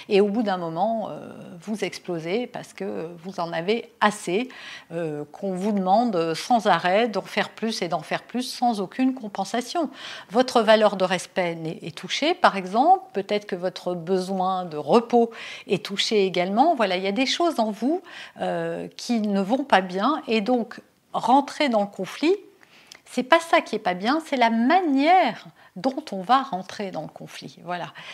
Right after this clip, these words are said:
C'est surtout ça. Avoir un conflit avec quelqu'un, c'est juste venir confronter ce que je vis avec la réalité de ce que je vis et, et la réalité que tu me fais vivre, hein, parce que c'est souvent vis-à-vis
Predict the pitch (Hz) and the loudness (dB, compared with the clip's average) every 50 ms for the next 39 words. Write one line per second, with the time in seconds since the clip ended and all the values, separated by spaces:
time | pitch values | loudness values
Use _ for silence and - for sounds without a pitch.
0 | - - - 294 269 269 - - - 403 381 - - - 269 - - - 302 277 | -14 -4 0 0 0 0 -2 -2 2 2 2 2 0 -12 -12 -8 -2 0 0 0
1 | - - - - - - - - - _ _ _ _ _ _ _ _ - 285 320 | 0 -4 -10 -18 -18 -18 -20 -20 -20 _ _ _ _ _ _ _ _ 8 10 10
2 | 302 339 370 302 294 285 269 - 277 277 262 - - 302 294 262 202 190 202 202 | 10 10 8 8 8 4 2 2 0 -2 -2 -2 -2 0 2 2 2 0 0 -2
3 | - - - 185 - - 294 349 381 370 - - 277 262 247 - 330 381 370 - | -2 -4 -4 -4 0 2 2 2 2 -2 -2 0 0 0 2 2 0 0 0 -2
4 | - 214 247 247 269 330 330 - - - - 359 330 - - - 247 240 - 254 | -2 0 2 2 2 2 0 -2 -6 -4 -4 -4 -4 -4 -6 -6 -6 -4 0 0
5 | 269 339 392 - - - - - - - - 277 269 - 320 285 233 247 226 202 | 2 2 0 -2 -8 -20 -16 -10 -6 -4 -2 -2 0 2 2 4 4 4 2 0
6 | 202 220 262 - - - - - - 262 277 269 349 339 - 330 302 262 269 269 | 0 -4 -6 -8 -10 -20 -14 -2 4 4 6 6 4 2 4 6 6 6 6 4
7 | 262 247 240 247 233 - 285 294 247 254 254 254 - - 214 202 185 185 185 214 | 2 2 0 -2 -2 -2 -2 -2 0 -2 -4 -4 -4 -4 -2 -2 -2 -4 -4 -4
8 | 262 320 - - - - - - - _ - - - - - 226 220 214 208 220 | -4 -4 -8 -12 -18 -16 -16 -16 -16 _ -14 -14 -10 -4 -2 0 2 2 4 6
9 | 220 214 202 220 220 214 220 214 - 339 330 - - 208 214 - - - 320 330 | 4 4 6 4 2 2 2 0 2 0 2 2 2 0 0 0 0 2 2 2
10 | 277 233 208 196 - 202 202 185 220 214 170 160 - 170 170 - 180 - - 185 | 2 0 -2 -2 -2 -2 -2 -2 -2 -6 -6 -6 -8 -10 -10 -10 -12 -12 -12 -12
11 | 175 - - 185 - - - 202 190 226 254 285 269 208 175 214 202 202 190 185 | -12 -8 -8 -8 -8 -8 -8 -4 0 0 0 0 0 -4 -4 -4 -4 -4 -4 -4
12 | 175 196 233 247 | -4 -4 -6 -6